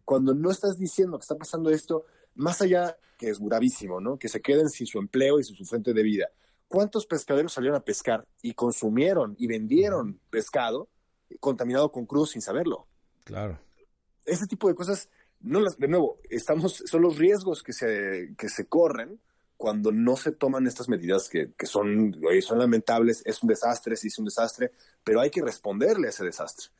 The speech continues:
Speaker 2: Claro.
Speaker 1: Y si estás negando la realidad de nuevo, no tienes cómo, cómo hacerlo, ¿no?
Speaker 2: Cómo hacerle frente. Pues Pablo Montaño, coordinador de Conexiones Climáticas, muchísimas gracias por estos
Speaker 1: Muchas
Speaker 2: minutos
Speaker 1: gracias a
Speaker 2: para
Speaker 1: ustedes.
Speaker 2: Así las Cosas y W Radio.
Speaker 1: Encantado. Gracias, que tengan buena tarde, buen día.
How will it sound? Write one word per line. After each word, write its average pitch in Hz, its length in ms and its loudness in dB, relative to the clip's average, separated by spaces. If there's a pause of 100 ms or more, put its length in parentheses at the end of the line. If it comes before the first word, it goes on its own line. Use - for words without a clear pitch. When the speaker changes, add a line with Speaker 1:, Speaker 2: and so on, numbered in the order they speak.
(120)
Speaker 2:
Claro. 110 240 -6
Speaker 1:
Y 113 60 0
si - 120 2
estás 156 220 0
negando 170 320 2
la 175 80 4
realidad 170 240 4
de 175 80 -2
nuevo, 170 280 0
no 131 200 0
tienes 127 300 -4
cómo, 98 500 -2
cómo 80 200 -4
hacerlo, 82 400 -2
¿no? 80 160 -14 (280)
Speaker 2:
Cómo 101 160 -8
hacerle 90 300 -8
frente. 85 280 -14 (360)
Pues 123 160 -4
Pablo 147 240 0
Montaño, 139 460 -2
coordinador 113 440 0
de 127 100 -6
Conexiones 113 420 -6
Climáticas, 120 520 -4
muchísimas 127 460 -2
gracias 131 460 -2 (360)
por 117 120 -2
estos 135 160 0
Speaker 1:
Muchas 127 140 4
Speaker 2:
minutos 120 140 4
Speaker 1:
gracias 123 100 -6
a - 40 -10
Speaker 2:
para 113 140 6
Speaker 1:
ustedes. 101 80 0
Speaker 2:
Así 123 120 -8
las 113 140 -12
Cosas 117 340 -10
y 107 60 -8
W 101 320 -2
Radio. 110 400 0 (680)
Speaker 1:
Encantado. 101 460 4 (120)
Gracias, 131 280 0
que 110 60 -8
tengan 127 240 2
buena 120 160 0
tarde, 117 220 -4
buen 120 140 2
día. 120 180 2